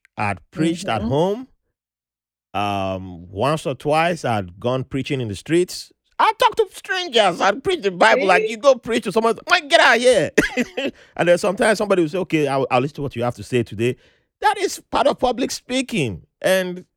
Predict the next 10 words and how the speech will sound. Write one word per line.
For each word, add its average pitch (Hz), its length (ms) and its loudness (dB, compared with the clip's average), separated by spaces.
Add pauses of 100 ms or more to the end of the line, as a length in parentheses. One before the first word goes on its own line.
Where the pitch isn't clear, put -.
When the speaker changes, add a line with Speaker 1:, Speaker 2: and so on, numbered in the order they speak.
(320)
Speaker 1:
this - 180 -4
Speaker 2:
Exactly. - 60 -2
Speaker 1:
is - 180 -8
why 208 420 2
I 135 160 -2
love 170 300 0
doing 175 220 -2
this 170 160 -2
podcast, 196 720 -6
because 214 360 -8